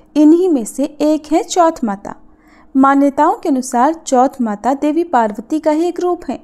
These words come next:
जो विवाहित महिलाओं को अखंड सौभाग्य का आशीर्वाद देती है। कहते हैं, इनकी पूजा करने से वैवाहिक जीवन की हर परेशानी दूर हो सकती है। जिस पर भी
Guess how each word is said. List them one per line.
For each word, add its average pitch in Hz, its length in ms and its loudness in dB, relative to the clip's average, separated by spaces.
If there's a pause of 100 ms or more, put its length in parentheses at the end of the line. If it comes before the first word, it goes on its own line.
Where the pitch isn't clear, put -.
(520)
जो 330 160 -2
विवाहित 262 540 -2
महिलाओं 240 380 0
को 349 160 -4 (420)
अखंड 349 380 0
सौभाग्य 240 580 -4
का 349 160 -6
आशीर्वाद 226 720 -4
देती 277 260 -2
है। 302 160 0
कहते - 920 -4
हैं, 359 140 0
इनकी 370 240 -6
पूजा 277 340 -2
करने 254 340 -4
से 302 280 -4 (400)
वैवाहिक 294 500 0
जीवन 262 320 0
की 330 200 -4
हर 370 380 2
परेशानी 254 580 0
दूर 359 220 -2
हो 285 120 0
सकती - 320 -10
है। 233 200 -12 (600)
जिस 349 280 2
पर 254 220 0
भी 262 260 -4